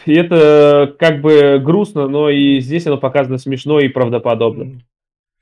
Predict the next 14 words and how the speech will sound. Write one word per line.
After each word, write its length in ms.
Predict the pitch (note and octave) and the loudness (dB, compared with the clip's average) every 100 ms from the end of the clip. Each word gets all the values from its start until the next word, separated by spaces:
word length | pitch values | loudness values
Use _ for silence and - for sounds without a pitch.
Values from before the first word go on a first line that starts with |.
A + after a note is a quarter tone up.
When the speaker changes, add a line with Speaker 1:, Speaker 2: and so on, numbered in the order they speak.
| _ _ _ _ _ _ _ - _ _ _ _ | _ _ _ _ _ _ _ -20 _ _ _ _
Speaker 2:
И 120 | G#3 - | -4 -2
нам 320 | G#3+ G#3 - | -2 -4 -4
показывают 720 | D#3+ - E3+ D3 C#3+ C#3 C#3+ | -6 -4 -4 -4 -6 -8 -8
еще 440 | C3+ - C#3+ - _ _ | -12 -12 -12 -14 _ _
армию, 520 | F3 F3 E3 D#3 C#3 | -4 -2 -4 -6 -8
которая 420 | C#3+ - E3+ D3+ | -8 -4 -2 -2
должна 380 | C#3+ C#3+ C3 D#3+ | -4 -6 -6 -8
встать, 540 | D3 - D3+ C3+ - _ | -10 -8 -8 -8 -16 _
если 300 | D3+ D#3+ E3 | -6 -6 -6
вдруг 280 | D3+ D3+ D3+ | -10 -10 -12
что 180 | - E3 | -10 -10
пойдет 400 | - C#3+ C#3 - | -8 -8 -8 -12
не 100 | C#3 | -16
так. 340 | C3 C#3+ - | -10 -12 -12